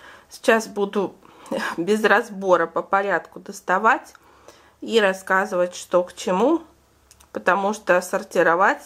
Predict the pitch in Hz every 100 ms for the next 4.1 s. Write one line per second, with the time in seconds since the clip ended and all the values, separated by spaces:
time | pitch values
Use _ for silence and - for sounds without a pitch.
0 | - 208 208 196 - 196 196 196 190 190
1 | 190 160 147 147 - 127 - - _ _
2 | _ - - - _ _ _ - 226 262
3 | 202 190 220 226 - 185 185 185 170 165
4 | 165